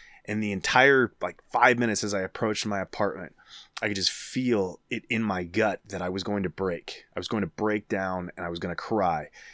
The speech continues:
And there were days where I'd walk into my apartment and I just fell to my knees because I hurt so bad and I couldn't figure out what I needed to do to change who I was and what I was doing. So I reached, I did the only thing that I could.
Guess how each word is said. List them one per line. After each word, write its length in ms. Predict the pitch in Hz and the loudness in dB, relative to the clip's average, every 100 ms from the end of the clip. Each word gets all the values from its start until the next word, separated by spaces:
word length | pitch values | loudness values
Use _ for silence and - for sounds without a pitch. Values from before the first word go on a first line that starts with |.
| - - | -18 -4
And 140 | 98 | 2
there 140 | 110 113 | 4 4
were 100 | 110 | 4
days 500 | 90 110 107 98 92 | 4 4 6 4 0
where 200 | 95 82 | -2 2
I'd 340 | 104 92 90 | 2 0 -4
walk 440 | 104 113 104 - | 4 6 6 2
into 340 | - 110 107 107 | -6 -2 -2 0
my 200 | 104 101 | 0 0
apartment 560 | - - 101 78 92 | -2 0 0 0 -6
and 100 | 90 | -4
I 80 | 87 | -4
just 200 | 92 90 | -4 -4
fell 400 | - - 104 113 | -6 0 4 4
to 120 | - 139 | 4 0
my 180 | 123 | 0
knees 580 | 123 110 104 90 87 - - - - - | 0 0 0 -2 -4 -6 -8 -20 -16 -4
because 320 | 104 113 95 | 0 2 6
I 140 | 95 | 6
hurt 560 | 104 - - 113 - - _ - | 4 2 2 0 0 -12 _ -4
so 460 | - - 127 113 | 2 6 6 6
bad 420 | 110 104 90 76 - - - - | 6 4 2 0 -6 -18 -18 -6
and 80 | 85 | -4
I 60 | |
couldn't 440 | 92 - 147 131 123 | -2 2 6 6 4
figure 360 | - 123 104 | 0 0 2
out 180 | 101 98 | 2 2
what 200 | 101 107 | 2 2
I 60 | 104 | 2
needed 340 | 107 95 98 | 0 -4 -4
to 80 | 95 | -4
do 220 | 85 101 | 0 0
to 80 | 90 | 0
change 440 | - 101 92 90 | -4 -4 -4 -4
who 120 | - 95 | -2 0
I 100 | 92 | 0
was 400 | 92 92 87 92 | 2 0 0 -4
and 100 | 92 | 0
what 200 | 101 101 | 2 2
I 80 | |
was 180 | 90 87 | 0 -4
doing. 380 | 92 98 87 80 - - - - | -4 -4 -6 -12 -16 -18 -18 -6
So 140 | - 110 | 2 4
I 20 | |
reached, 400 | 110 139 - - | 4 2 0 -2
I 80 | 101 | 0
did 180 | 117 117 | 2 4
the 80 | |
only 200 | 110 131 | 4 2
thing 200 | 131 139 | 0 0
that 100 | 123 | 0
I 40 | 107 | 0
could. 360 | - 143 - | 0 0 0